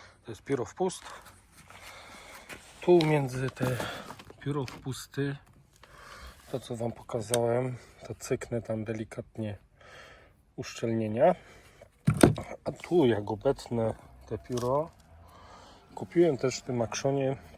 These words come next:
zobaczcie, taki spray, który niby usuwa jakieś mikropęknięcia na wodę.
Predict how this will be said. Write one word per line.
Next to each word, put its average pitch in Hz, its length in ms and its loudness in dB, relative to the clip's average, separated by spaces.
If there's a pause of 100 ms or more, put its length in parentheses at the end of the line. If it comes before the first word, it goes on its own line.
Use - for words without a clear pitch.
(680)
zobaczcie, 101 360 -8
taki 95 220 -8
spray, 143 460 6 (840)
który 131 560 2
niby 113 360 -2 (580)
usuwa 113 600 -2 (840)
jakieś 107 280 -8
mikropęknięcia 110 1120 -2 (2500)
na 95 160 -4
wodę. 92 360 -6